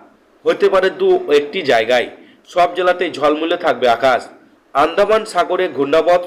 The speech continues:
শক্তিশালী হয়ে নিম্নচাপে পরিণত হওয়ার সম্ভাবনা আছে বলে মনে করছেন আবহাওয়াবিদরা। তার প্রভাবে ইতিমধ্যে আন্দামান নিকোবর দ্বীপপুঞ্জে ঝড় বৃষ্টি শুরু হয়েছে। মৎস্যজীবী পর্যটকদের জন্য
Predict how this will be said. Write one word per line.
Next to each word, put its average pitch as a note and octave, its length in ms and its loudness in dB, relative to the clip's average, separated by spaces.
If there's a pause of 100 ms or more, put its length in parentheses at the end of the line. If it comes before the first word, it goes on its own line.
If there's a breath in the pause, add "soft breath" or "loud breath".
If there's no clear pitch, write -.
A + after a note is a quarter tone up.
শক্তিশালী F3+ 540 -2
হয়ে D3+ 160 2 (560 loud breath)
নিম্নচাপে G3 520 -2 (140)
পরিণত E3+ 360 2 (100)
হওয়ার F3+ 180 4 (100)
সম্ভাবনা D#3+ 460 0 (180)
আছে D#3 160 -6
বলে E3+ 240 0 (540 loud breath)
মনে D#3 260 2
করছেন F#3 300 0 (240)
আবহাওয়াবিদরা। B2+ 680 -2 (520 loud breath)
তার E3+ 220 0
প্রভাবে F#3 320 0 (160)
ইতিমধ্যে E3+ 420 -4 (180)
আন্দামান D#3 440 0
নিকোবর D3+ 440 0
দ্বীপপুঞ্জে D3+ 500 -2 (500 loud breath)
ঝড় D3+ 300 0
বৃষ্টি F#3 280 -10 (160)
শুরু C#3 160 -4
হয়েছে। A#2 340 2 (580 loud breath)
মৎস্যজীবী F#3 540 -2 (120)
পর্যটকদের E3 640 0
জন্য E3+ 140 -4